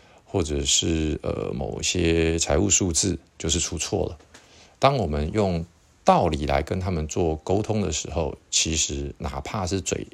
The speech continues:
上、口头上，他们没有立刻的去接受，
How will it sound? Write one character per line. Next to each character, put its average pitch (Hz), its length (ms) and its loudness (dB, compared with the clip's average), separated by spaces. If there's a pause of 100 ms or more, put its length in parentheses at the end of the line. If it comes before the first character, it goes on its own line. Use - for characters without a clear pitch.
上、 117 240 0 (240)
口 - 220 -6
头 76 220 -6
上， 92 260 0 (220)
他 - 160 -2
们 78 260 -2 (800)
没 78 320 2
有 78 200 4
立 92 240 2
刻 - 300 -2
的 71 180 0
去 80 200 -6
接 76 240 0
受， - 260 -2